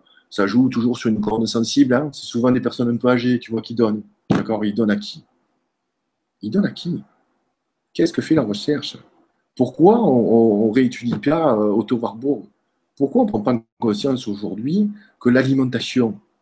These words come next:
peut vraiment prévenir le cancer ? Ça, c'est le professeur aussi Martin qui me le dit. Une alimentation adéquate peut prévenir,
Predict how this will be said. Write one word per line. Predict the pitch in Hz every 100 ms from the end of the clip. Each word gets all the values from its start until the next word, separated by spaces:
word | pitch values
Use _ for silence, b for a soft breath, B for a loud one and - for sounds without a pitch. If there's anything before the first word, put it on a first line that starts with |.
| -
peut | 117
vraiment | 107 120 120
prévenir | 107 110 101 101
le | 95
cancer ? | 98 92 - 101
Ça, | -
c'est | 101
le | 104
professeur | 104 101 101 - 101
aussi | 92 107
Martin | 104 104 107
qui | 104
me |
le | 110
dit. | 120 117 _ _ _ _ _ -
Une | 101
alimentation | 104 101 104 104 -
adéquate | 92 87 - 175 180 -
peut | 101
prévenir, | 117 101 101 147 208 -